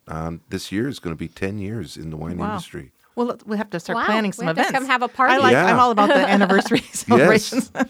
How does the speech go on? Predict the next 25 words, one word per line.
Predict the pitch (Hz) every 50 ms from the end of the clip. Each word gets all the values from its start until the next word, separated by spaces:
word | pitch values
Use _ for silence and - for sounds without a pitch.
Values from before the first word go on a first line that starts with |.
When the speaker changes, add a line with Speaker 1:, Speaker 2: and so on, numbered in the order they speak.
| -
Speaker 1:
Heck | - 120 117 - -
yeah. | 254 160 143 - 233 - - - - 233 - _ -
Speaker 2:
<laughs> | 320 370 427 415 415 427 - _ _ _ _ _ _ _ _ _ - - - - - _ _
So | - - 240
what | 233 254 277
do | 285 285
you | 277 240
grow | 220 220 226 233 233 220
out | 190 160 170 165 -
there? | - 139 143 180 170 - _ _ _ _ _ _ _ _ _ _ _ _ _ _ _
Speaker 1:
Well, | - 127 131 131 135
we | 123 131 131
have, | 127 143 139 123 - - - -
uh, | 104 107 101 101 104 104 -
in | - 113
addition | 117 101 101 117 - - 131
to | 120 113
the | 98
Cabernet, | - - 110 104 87 95 90 107 117 107 95 92
we | 95 95 90
have | 98 92 95 92 78 -
the, | - 95 90 90 90 92
uh, | 87 87 87
Four | 87 - - 104 101
Sisters, | - - - 104 - - 90 92 95 104 98 - - -